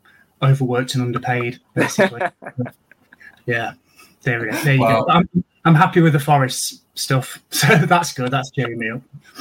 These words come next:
Speaker 3: Well, if anyone's watching us on YouTube, my lighting is terrible 'cause my laptop's updated, so I'll get that fixed for ne-, next week. But, uh, anyway, let's get into the game. Um, I said, when I sent out my pre-show notes to you guys, I said, "Was it the best performance in the league this season?" without giving it any consideration myself,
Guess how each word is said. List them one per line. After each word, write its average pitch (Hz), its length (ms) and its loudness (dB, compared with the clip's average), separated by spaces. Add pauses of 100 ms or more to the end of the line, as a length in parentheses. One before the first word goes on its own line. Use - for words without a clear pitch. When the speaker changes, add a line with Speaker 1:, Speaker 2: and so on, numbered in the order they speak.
(500)
Speaker 3:
Well, 117 220 0
if 117 100 -8
anyone's 151 240 -2
watching 127 240 -4
us 113 120 -6
on 113 80 -2
YouTube, 104 320 -4
my 107 160 -2
lighting 110 600 -4
is 104 140 -12
terrible 95 380 -6
'cause - 100 -14
my 95 80 -4
laptop's - 460 -8
updated, - 420 -10
so 90 120 -12
I'll 92 100 -8
get 104 120 -8
that - 220 -10
fixed - 240 -12
for 92 60 -10
ne-, 90 320 -6
next 104 340 -8
week. 101 360 -8
But, - 320 -12
uh, 90 260 -4
anyway, 110 360 -2 (320)
let's 139 140 -2
get 123 120 -2
into 110 140 -6
the 117 60 -6
game. 131 440 -2 (340)
Um, 123 440 -2 (300)
I 113 80 -6
said, 143 220 -2
when 143 80 -2
I 143 40 0
sent 131 200 -4
out 123 80 -2
my 120 80 -2
pre-show 123 400 -4
notes 117 260 -4
to 101 60 -8
you 95 80 -6
guys, 95 140 -4
I - 20 -12
said, 101 180 -8
"Was 113 160 -4
it 117 80 -8
the 113 80 -10
best 107 240 -8
performance 107 460 -8
in 104 80 -4
the 104 80 -4
league 104 260 -4
this - 180 -10
season?" 95 280 -4
without 110 240 -2
giving 107 180 -4
it 104 100 -6
any 110 200 -2
consideration 101 720 -6
myself, 92 580 -6